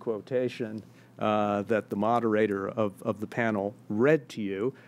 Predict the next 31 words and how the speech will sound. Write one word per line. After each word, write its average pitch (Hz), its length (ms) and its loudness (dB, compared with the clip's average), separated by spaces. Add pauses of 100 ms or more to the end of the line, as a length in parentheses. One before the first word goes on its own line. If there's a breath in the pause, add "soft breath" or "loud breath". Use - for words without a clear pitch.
(280 loud breath)
I 175 100 4
have 220 260 4
to 220 80 -2
say 156 500 4 (160)
I 156 140 4
am 131 480 2 (340)
unrepentant 151 1000 0 (160)
about 117 360 0
the 113 140 -2
idea 107 560 2
of 104 300 -4
government 110 540 2
as 107 220 -2
a 104 60 -4
provider 107 580 -2
of 107 100 -6
essential 104 500 -4
public 101 440 -6
goods, 170 420 4
and 208 80 -6
I 220 100 -2
would 170 120 2
imagine 135 520 2
that 117 120 -2
when 113 160 -2
most 123 360 -2
libertarians 117 760 -2
think 101 240 -4
about 101 320 0
it, 110 280 -2
they'd 110 300 2